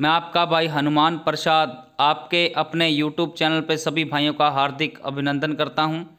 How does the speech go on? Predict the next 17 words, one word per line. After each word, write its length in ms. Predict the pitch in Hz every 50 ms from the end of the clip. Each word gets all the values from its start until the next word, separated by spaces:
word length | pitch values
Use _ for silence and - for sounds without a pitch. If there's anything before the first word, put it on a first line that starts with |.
| _ _ _ _ _ _ _ _ _ _ _ _ _
और 100 | - 151
जो 220 | 139 131 156 175 185
भाई 300 | 151 151 165 170 170 170
इस 240 | 135 170 170 175 -
चैनल 180 | - 160 160 156
पे 140 | 156 160
पहली 380 | 156 - 147 147 160 156 156 160
बार 260 | 147 139 147 143 135 135
है, 340 | 139 151 180 - - - _ _ _ _ _ _ _ -
इस 180 | - 151 - -
चैनल 260 | 165 156 156 160 156
को 140 | 151 165 160
सब्सक्राइब 560 | - 156 143 - - - 147 151 156 156 139
जरूर 220 | 135 143 147 156
से 140 | 151 - 156
कर 160 | 131 143 139
लें, 300 | 139 147 156 185 196 -